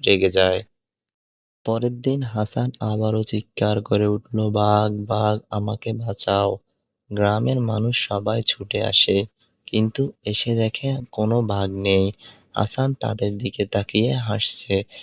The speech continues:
গ্রামের মানুষ অনেক রেগে যায়। তারা এবার চিন্তা করে তারা আর কখনো আসবে না তার ডাকে।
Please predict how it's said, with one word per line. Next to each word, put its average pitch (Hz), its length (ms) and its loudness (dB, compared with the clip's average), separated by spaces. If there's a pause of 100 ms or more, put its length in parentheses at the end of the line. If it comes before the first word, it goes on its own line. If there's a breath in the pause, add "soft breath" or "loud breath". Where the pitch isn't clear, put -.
(280 loud breath)
গ্রামের 107 520 2
মানুষ 113 600 0
অনেক 117 400 0 (100)
রেগে 101 340 0
যায়। 101 340 0 (440 soft breath)
তারা 110 360 -2
এবার 104 320 -2
চিন্তা 98 460 -6
করে 110 320 2 (120)
তারা 104 300 -4
আর 110 260 -4
কখনো 107 500 -4 (100)
আসবে 101 400 -4
না 101 260 -2
তার 98 220 -2
ডাকে। 101 460 0